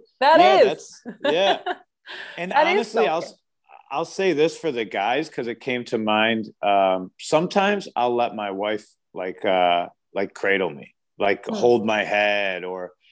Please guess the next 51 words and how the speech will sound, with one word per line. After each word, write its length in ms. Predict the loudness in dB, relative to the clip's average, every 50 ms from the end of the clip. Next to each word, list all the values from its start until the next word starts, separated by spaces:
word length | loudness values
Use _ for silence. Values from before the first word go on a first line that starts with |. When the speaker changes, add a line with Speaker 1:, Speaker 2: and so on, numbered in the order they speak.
| _ _ -2
Speaker 2:
like, 160 | 0 0 2
I'll, 240 | 4 4 4 2 2
I'll 240 | 2 2 2 4 2
let 220 | 2 0 -2 -2 -4
my 160 | -6 -6 -4
wife 320 | -4 -4 -4 -4 -4 -6 -8 -6
really 360 | -2 -2 0 0 0 -2 -2
love 340 | -2 -2 -2 -2 -2 -2 -4
me. 300 | -6 -6 -6 -6 -8 -12 _ _ _ _ _ _ -8
Speaker 1:
Yeah. 100 | -6 -4
Speaker 2:
And 180 | -4 -2 0 2
that 360 | 2 4 4 4 4 2 0 -4
is 300 | -4 -2 -2 -2 -4 -6
self-care 540 | -4 -2 -2 -2 -4 -6 -6 -4 -4 -4 -4
too. 300 | -6 -6 -6 -4 -4 -4
It's, 240 | -4 -6 -6 -4 -4
like, 200 | -4 -4 -4 -4
the 120 | -4 -2
reminder 640 | -2 -2 -2 -2 -2 0 0 0 0 -2 -2 -2 -2
that, 240 | -2 -2 -2 -4 -4 -4
like, 180 | -6 -8 -6 -4
yeah, 340 | -2 -2 0 2 2 2 0 0
I 100 | -2 -4 -4
can 180 | -8 -14 -10
love 160 | -10 -10 -8
myself 560 | -8 -8 -8 -8 -6 -2 0 0 0 0 -2 -6 _ -14
and 280 | -14 -14 -14 -16 -16 _ -4
I 100 | -4 -4
can 240 | -4 -6 -8 -4 -2
let 220 | -2 -2 0 0
her 180 | -2 0 0 2
love 220 | 0 0 -2 -4
me 160 | -8 -18 -16 -14
too. 200 | -10 -8 -8 -8 -8 _ _ _ _ _ _
Speaker 1:
Yeah, 340 | -10 -8 -6 -6 -6 -6 -6
you 140 | -4 -2 0
absolutely 380 | 0 0 -2 -4 -6 -4 -4 -6
can. 280 | -6 -6 -8 -6 -6
I 40 | -6 -6
think 180 | -8 -8 -6
that's 280 | -6 -6 -6 -6 -10 -8
so 260 | -4 -2 -2 0 -2
important 600 | -4 -4 -4 -4 -2 -2 -2 -4 -6 -8 -6 -6
that 140 | -6 -8 -6 -6
you 120 | -6 -6
shared 440 | -8 -6 -6 -4 -4 -4 -4 -4 -4
that 260 | -2 -2 -2 -4 -6
and 200 | -8 -10 -10 -8
raised 360 | -6 -4 -4 -4 -6 -6 -4
that, 380 | -2 0 0 0 0 -2 -2 -2
because 440 | -4 -4 -2 -2 -2 -2 -2 -4